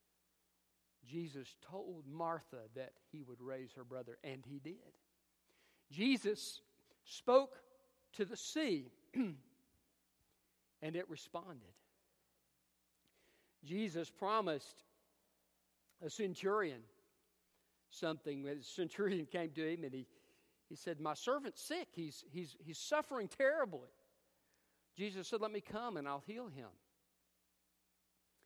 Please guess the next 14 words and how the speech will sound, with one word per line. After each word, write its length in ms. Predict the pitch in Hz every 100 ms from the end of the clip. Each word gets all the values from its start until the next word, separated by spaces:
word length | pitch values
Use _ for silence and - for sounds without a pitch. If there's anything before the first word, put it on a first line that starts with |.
| _ _
The 60 | 143
centurion 420 | 185 170 196 170
said, 160 | 185 147 - _ _ _ _ 160
"No, 320 | 196 254 247 _ _
I'm 140 | 180 240
not 160 | 226
worthy 320 | 208 233 202 170
to 80 |
have 180 | 156 160
you 80 | 147
come 220 | - 170
under 160 | 147 131
my 120 | 127
roof. 280 | 123 127